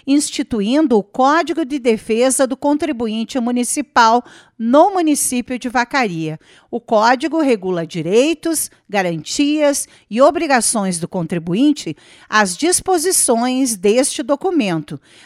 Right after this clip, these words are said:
aplicando-se a qualquer pessoa, física ou jurídica, privada ou pública, que mesmo não sendo contribuinte, relacionar-se com a administração tributária municipal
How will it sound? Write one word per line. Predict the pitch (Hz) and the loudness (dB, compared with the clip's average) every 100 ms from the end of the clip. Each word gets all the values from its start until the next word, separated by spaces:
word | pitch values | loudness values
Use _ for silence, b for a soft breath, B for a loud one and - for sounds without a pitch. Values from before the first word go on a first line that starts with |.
| - | -6
aplicando-se | 220 - 240 - 240 254 262 - 262 - | -4 -4 -6 0 0 2 0 -2 -4 -4
a | 220 | -6
qualquer | - 208 165 - 247 294 | -2 -2 -2 -4 -2 -2
pessoa, | - 381 - - 208 220 233 b b | -2 -2 0 0 -2 -4 -8 b b
física | _ 285 349 311 370 359 339 - | _ 2 4 2 0 0 -2 -2
ou | 202 180 | -2 0
jurídica, | 175 254 220 240 220 269 269 269 b _ | 0 -2 0 -2 -2 -2 -2 -4 b _
privada | - 392 254 214 202 190 175 175 | 0 0 2 2 4 2 -2 -2
ou | - 277 | 2 2
pública, | 285 247 240 262 277 294 294 b b | 2 0 0 -2 -2 -2 -2 b b
que | - 269 | -4 0
mesmo | 254 311 427 359 339 | 2 4 2 2 0
não | 262 233 | 0 0
sendo | - 196 175 | 0 0 -2
contribuinte, | 170 185 165 185 160 165 277 359 - 151 b b _ | -4 -4 -4 -6 -6 -2 -2 -2 -6 -8 b b _
relacionar-se | 269 320 349 - 415 277 202 262 311 - 214 | -4 -2 -2 0 0 0 0 0 0 -2 -4
com | 226 202 | -2 0
a | |
administração | 190 214 196 180 - 175 170 269 330 | 0 -2 -6 -4 -4 -6 -2 0 0
tributária | 392 262 330 - 185 180 | 0 -4 -2 0 0 0
municipal | 175 175 170 - 233 - 233 269 | -4 -6 -8 -10 -6 0 2 2